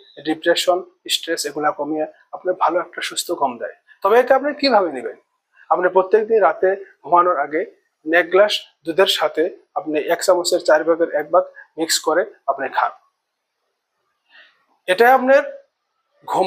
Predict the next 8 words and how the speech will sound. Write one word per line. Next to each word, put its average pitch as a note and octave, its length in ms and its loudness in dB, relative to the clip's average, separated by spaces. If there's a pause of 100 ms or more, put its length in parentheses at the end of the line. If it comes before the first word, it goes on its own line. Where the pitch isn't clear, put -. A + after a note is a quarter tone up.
বাড়ানোর F3+ 380 4
সাথে - 240 0
সাথে E3+ 220 0 (480)
আপনার D3+ 300 2 (460)
স্টেমিনাতে G#3+ 500 4 (480)
আপনার E3 280 0
যৌবন E3 280 0
শক্তিটাও F#3 400 -2